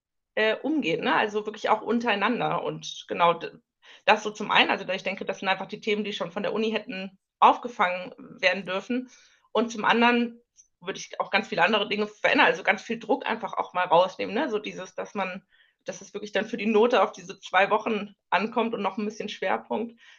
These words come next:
Da würde ich wahrscheinlich, ähm, das so verändern, dass man schon viel früher wirklich auch Klausuren hat, die dann auch notentechnisch schon einzahlen aufs Examen oder dass man das noch mehr trennt, so dieses Abschichten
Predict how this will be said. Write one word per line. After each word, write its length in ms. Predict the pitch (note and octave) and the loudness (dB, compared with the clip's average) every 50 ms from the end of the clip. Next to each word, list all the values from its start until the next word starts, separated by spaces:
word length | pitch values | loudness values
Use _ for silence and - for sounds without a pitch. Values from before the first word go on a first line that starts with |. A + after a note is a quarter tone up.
| _ - | _ -2
Da 80 | - G3 | 0 0
würde 140 | F#3+ G#3 | 0 0
ich 60 | G#3+ - | -2 -2
wahrscheinlich, 460 | G3+ G#3 A3 G3 G3 G#3+ G3+ - - | -2 2 2 2 2 2 -2 -4 -4
ähm, 400 | - F#3+ G3 G#3 G3 E3+ E3 - _ | -2 -2 -2 -2 -4 -8 -10 -18 _
das 300 | - - - G#3 G#3 - | -8 0 2 2 2 2
so 100 | A3 A3 | -2 -2
verändern, 340 | A3 A#3+ G3 G3+ G#3+ G#3 G#3 | 0 -2 0 2 0 0 0
dass 180 | G3+ G3+ - | 0 -4 -2
man 140 | G3 G3 G3+ | -4 -6 -4
schon 240 | - - G#3+ G#3+ A3 | -2 0 0 0 0
viel 200 | - - B3+ A#3+ | -2 -4 -6 -6
früher 380 | - - - B3+ B3 A#3 A3+ G#3 | -6 -8 -4 0 0 0 0 -2
wirklich 300 | G#3+ - G3+ G#3 - - | -6 -8 -8 -8 -2 2
auch 340 | - F#3+ F#3+ G3 F#3+ - _ _ _ _ _ _ | 4 4 4 2 0 -6 _ _ _ _ _ _
Klausuren 580 | - - A#3 G3+ G#3+ G#3+ G3 A#3 G#3 G#3 A3+ A#3 | -10 0 2 2 2 2 2 2 2 2 4 4
hat, 180 | A3 A3+ - | 2 2 2
die 80 | A3 G#3 | -6 -6
dann 220 | G3+ F#3+ G3 F#3+ | -4 -4 -4 -2
auch 220 | - F#3+ G3 F#3+ - | -2 -2 -2 -2 -4
notentechnisch 800 | G#3 G3+ G#3 G#3+ G#3+ G#3 G#3+ G3+ - - F#3+ F#3+ - - - _ _ _ _ _ _ _ | -4 -4 -4 -4 -6 -8 -8 -8 -6 -6 -8 -8 -8 -8 -14 _ _ _ _ _ _ _
schon 160 | - - G#3 - | -8 -4 0 6
einzahlen 580 | - G3 A#3+ C#4 C#4 - - F#3 F3+ F#3 F3 | 6 6 6 6 2 0 2 2 2 2 0
aufs 180 | - F#3 - - | -2 -6 -4 -6
Examen 560 | F#3+ - - - - A2+ A#2+ A#2 A2 G#2 F#2 | -8 -8 -6 -2 0 2 2 2 0 -2 -4
oder 280 | F#2+ - - F3 E3+ E3+ | -4 -2 0 0 0 0
dass 200 | - F3+ - - | -2 -6 -6 -6
man 120 | F#3 F#3+ | -4 -4
das 160 | F#3+ F#3+ - | -4 -6 -6
noch 120 | G3 G3 G#3+ | -8 -6 -2
mehr 200 | G#3 G3+ G3 - | 0 -2 -2 -2
trennt, 320 | - - G#3+ C4+ D4 - | 0 0 0 0 0 -4
so 60 | - | -8
dieses 280 | E3 E3 E3 F3 - - | -14 -14 -16 -14 -6 -2
Abschichten 720 | - A3 - - - - G#3 - - - F3+ F3 F3+ | -2 0 0 0 -4 -4 -6 -8 -10 -12 -12 -12 -12